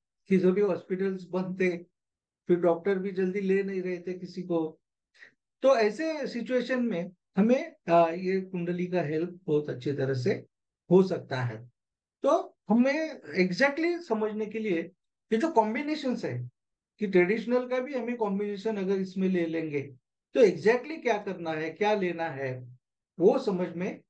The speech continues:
आ सकता है कि अगर head का भाग है, तो कौन से brain में, आ, problem है?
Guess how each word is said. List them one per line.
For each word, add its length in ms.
आ 120
सकता 420
है 260
कि 120
अगर 400
head 320
का 140
भाग 320
है, 340
तो 220
कौन 180
से 120
brain 280
में, 380
आ, 160
problem 480
है? 280